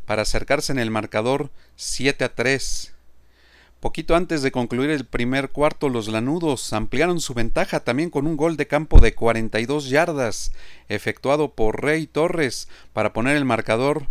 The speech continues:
diez puntos a tres. Ya en el segundo cuarto,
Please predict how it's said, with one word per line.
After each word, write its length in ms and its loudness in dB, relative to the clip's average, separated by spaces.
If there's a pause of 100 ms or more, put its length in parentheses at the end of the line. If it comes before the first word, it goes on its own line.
(280)
diez 320 -2
puntos 440 6
a 100 0
tres. 540 -2 (800)
Ya 140 4
en 80 0
el 120 0
segundo 400 -2
cuarto, 540 0